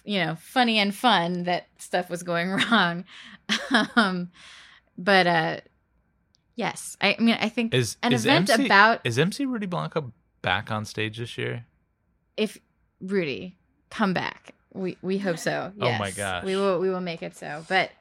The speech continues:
Speaker 2: Dear,
Speaker 1: um,
Speaker 2: dear Rudy.
Speaker 1: dear Rudy, <laughs> please. Um, so I think, I think we, it's an event for young designers and, and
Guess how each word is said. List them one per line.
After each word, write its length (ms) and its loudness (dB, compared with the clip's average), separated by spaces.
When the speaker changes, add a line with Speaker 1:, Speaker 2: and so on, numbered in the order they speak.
Speaker 2:
Dear, 260 6
Speaker 1:
um, 200 -6
Speaker 2:
dear 240 6
Rudy. 540 0
Speaker 1:
dear 240 -2
Rudy, 500 -8
<laughs> 200 -20
please. 500 -6
Um, 460 -2
so 140 0
I 100 4
think, 260 0
I 60 0
think 320 0
we, 240 -6
it's 260 -4
an 100 0
event 500 2
for 200 -4
young 240 2
designers 840 -4
and, 340 -4
and 440 -4